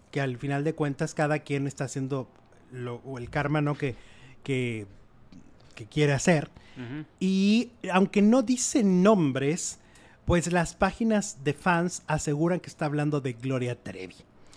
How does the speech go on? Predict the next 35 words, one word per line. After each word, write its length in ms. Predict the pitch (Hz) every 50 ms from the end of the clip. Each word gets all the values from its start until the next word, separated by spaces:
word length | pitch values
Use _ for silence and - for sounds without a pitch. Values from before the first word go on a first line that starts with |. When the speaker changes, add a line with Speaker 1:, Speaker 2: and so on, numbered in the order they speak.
| - - - - - - -
Speaker 1:
Em, 500 | 147 147 147 147 147 139 143 139 139 143 -
entonces, 800 | - 156 160 160 156 180 170 156 143 - 147 135 123 - - - - _ _ _ _ _ - 127
Speaker 2:
Claro, 340 | 120 120 113 113 120 120 143
Speaker 1:
Eh, 40 | 139
Speaker 2:
pues 200 | - - - 143
es 140 | 127 117
la 100 | 143 139
Speaker 1:
ujú. 80 | 131 131
Speaker 2:
única, 400 | 131 139 123 - 139 123 113 - -
digo, 280 | 127 123 131 127 120
son 180 | 110 - 135 127
las 140 | 135 135 120
dos 200 | 131 135 123 -
únicas 360 | 131 131 131 - 139 131 -
que 100 | - 127
hacen 300 | 110 104 139 131 120 110
shows 400 | - - 117 113 113 117 110 -
así 200 | 120 107 123 117
muy, 320 | 110 110 110 110 107 104 - - - - - - -
muy 160 | 117 117 113
visuales, 800 | 107 120 113 - - 120 107 101 98 101 104 107 110 113 107 104
muy, 100 | 113 156
Speaker 1:
Ajá. 340 | 165 139 135 135 117 110 101 -
Speaker 2:
con 140 | - 110 104
mucha 200 | 107 107 - 123
Speaker 1:
Con 200 | - - 113 104
mucha 140 | 104 101 147 147
Speaker 2:
producción, 360 | 135 135 - 101 104 110 110
Speaker 1:
producción. 400 | 113 123 120 110 - - - 101 -
Speaker 2:
mucho 240 | 120 113 101 120 113
vestuario, 580 | 110 101 - - - 110 101 101 104 113 113 110
muchos 260 | 110 107 - 123 110
bailarines. 800 | 113 104 107 104 98 92 90 92 92 98 101 104 110 - - - - _ _ - - - - -
Speaker 1:
Y 140 | - 180 160
yo 500 | 143 - 226 233 240 233 240 240 - -